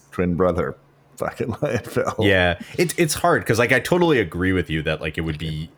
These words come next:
Speaker 2: good for people to at least have some idea of, like, what was going on there with him. But on the other hand, it's like, there was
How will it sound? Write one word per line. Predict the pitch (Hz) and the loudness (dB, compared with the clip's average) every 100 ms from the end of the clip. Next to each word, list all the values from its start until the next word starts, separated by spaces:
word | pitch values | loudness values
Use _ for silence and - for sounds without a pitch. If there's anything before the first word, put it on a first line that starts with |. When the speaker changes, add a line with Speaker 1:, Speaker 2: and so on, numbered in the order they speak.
| _ - | _ -2
Speaker 2:
good | 98 92 78 | 2 2 0
for | - 85 | -6 -8
people | - 85 85 | -6 -4 -4
to | |
at | 80 123 | -2 0
least | 139 | 0
have | 98 80 | 0 -2
some | - 90 82 | 0 0 2
idea | 76 73 73 73 | 0 0 0 0
of, | - | -2
like, | 71 - | -4 -2
what | 76 73 73 | -4 -2 -6
was | 73 | -6
going | 80 76 71 | -4 -2 -2
on | 71 78 | -2 0
there | 85 | 0
with | 87 85 | 0 0
him. | 95 95 92 - - - | -2 -2 -8 -16 -20 -4
But | 143 | 2
on | 127 | 2
the | 113 | 4
other | 127 117 | 4 4
hand, | 104 90 82 | 4 2 0
it's | 85 | 0
like, | 82 78 - | 0 -2 -2
there | 92 | -2
was | 87 92 85 - | 0 0 -2 -8